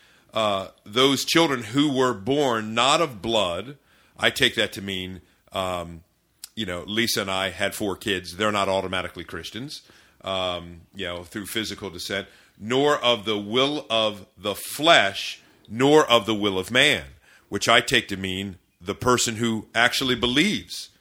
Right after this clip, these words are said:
did not will himself to believe. Uh, or somebody else. I can't will my kids to believe.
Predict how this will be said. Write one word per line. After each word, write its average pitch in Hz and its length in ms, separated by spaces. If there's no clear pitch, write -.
did 127 180
not 127 280
will 151 340
himself 117 600
to 110 160
believe. 151 440
Uh, 120 240
or 180 300
somebody 143 480
else. 165 260
I 123 140
can't 131 360
will 131 380
my 117 200
kids 107 360
to 101 140
believe. 85 460